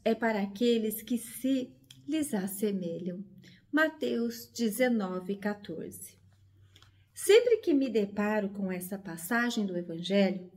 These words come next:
fico pensando nas características das crianças e no bem que a presença dela nos proporciona. "Não sou mãe", né, a autora vai nos dizer,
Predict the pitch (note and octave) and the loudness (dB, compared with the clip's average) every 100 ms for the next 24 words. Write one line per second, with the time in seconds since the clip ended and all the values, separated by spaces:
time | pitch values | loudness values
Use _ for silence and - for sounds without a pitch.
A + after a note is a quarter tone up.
0 | - - - - _ E4 F4 F4+ D#4+ D4 | -20 -20 -20 -20 _ 6 6 6 6 6
1 | - D4+ C#4+ C#4 C4+ C4 C4 B3+ A#3+ - | 8 6 8 4 0 -2 -2 -2 -2 -2
2 | A#3+ A3 B3 B3 - A#3 A3 A#3 A#3 B3 | 2 4 2 0 0 0 2 0 0 2
3 | B3+ C#4 D#4 D4 G#3 G3+ - - _ _ | 4 6 4 2 -2 -4 -8 -16 _ _
4 | _ C#4 C4+ C#4+ D4 F#3+ A3 B3+ G#3+ - | _ 2 4 4 2 2 4 4 2 -4
5 | - _ _ - B3 B3 A#3 A3+ A3+ C4+ | -18 _ _ -6 -4 0 2 2 2 0
6 | D#4+ D#4+ C#4 F#3 F#3+ G#3+ G#3+ F#3+ G3 - | 0 -2 -4 -2 -2 0 -2 -2 -4 -6
7 | G3 F#3 F3+ G3 G3 - F#3 F#3+ G3 G#3 | -6 -6 -4 -6 -6 -6 -6 -6 -8 -10
8 | - _ _ _ _ _ _ _ _ _ | -16 _ _ _ _ _ _ _ _ _
9 | _ _ _ _ - C#4 F4+ - F#4+ G4+ | _ _ _ _ 6 8 6 4 4 4
10 | E4 G3+ F3+ F3 G3 - - _ _ _ | 4 4 2 0 -6 -14 -20 _ _ _
11 | - F#3+ G3+ G3 G3 G3+ G3+ F#3+ F#3 F#3+ | -8 -2 -2 0 2 2 2 0 0 0
12 | F#3+ F#3 F#3+ F#3+ F#3 E3+ | -2 -2 -2 -2 -2 -4